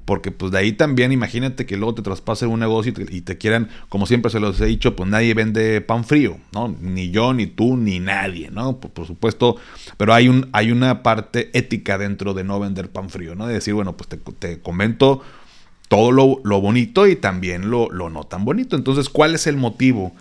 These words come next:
de que estén traspasando, estén vendiendo ese negocio? De ahí te puedes dar como una idea en general. ¿Qué más?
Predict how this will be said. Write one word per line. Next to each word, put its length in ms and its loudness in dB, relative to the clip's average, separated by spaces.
de 240 -6
que 80 -6
estén 280 -4
traspasando, 580 -4
estén 240 -4
vendiendo 640 -2
ese 280 -6
negocio? 400 -10
De 100 -4
ahí 120 0
te 100 -2
puedes 320 -2
dar 160 -4
como 360 -4
una 220 -2
idea 320 -4
en 80 -18
general. 400 -14
¿Qué 140 4
más? 340 -2